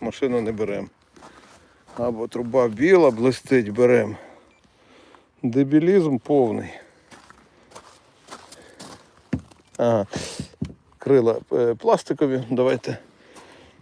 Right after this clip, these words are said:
покажу теж, що там фарбоване, не фарбоване.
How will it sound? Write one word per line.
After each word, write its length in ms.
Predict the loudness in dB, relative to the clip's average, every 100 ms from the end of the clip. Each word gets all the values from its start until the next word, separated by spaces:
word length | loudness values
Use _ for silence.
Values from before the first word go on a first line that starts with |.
| -20 _ -14
покажу 500 | -12 -10 -8 -6 -4
теж, 480 | -2 -2 -2 -8 -12 -18 -20 -20 -20 -20 _ _ _ -20 -20 -20 -20 _ -20
що 220 | -12 -10
там 300 | -6 -6 -8 -12
фарбоване, 640 | -4 -2 0 0 2 2 0
не 120 | -2
фарбоване. 680 | -2 -2 0 0 0 -2